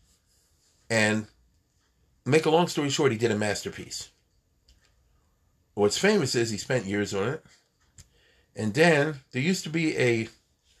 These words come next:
printing press in Morocco, but was burned in a fire <clears throat> in the fifteen twenties. And so if you wanted to get a sefer published,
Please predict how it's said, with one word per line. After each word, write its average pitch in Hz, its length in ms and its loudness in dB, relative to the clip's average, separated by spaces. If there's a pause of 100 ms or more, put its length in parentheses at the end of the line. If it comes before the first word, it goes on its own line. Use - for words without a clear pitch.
(340)
printing 131 340 -2
press 117 280 2
in 104 80 -2
Morocco, 95 540 0 (600)
but 107 100 -2
was 107 120 -4
burned 123 260 0
in 110 80 2
a 90 60 -2
fire 92 500 -2 (180)
<clears throat> - 160 -12
in 98 60 -10
the 92 60 -10
fifteen 90 320 -8
twenties. 90 440 -10 (800)
And 107 140 -4
so 110 300 4 (760)
if 92 120 -12
you 147 120 -2
wanted 170 200 4
to 131 60 -6
get 139 120 2
a 120 40 0
sefer 127 340 -2
published, 127 520 -2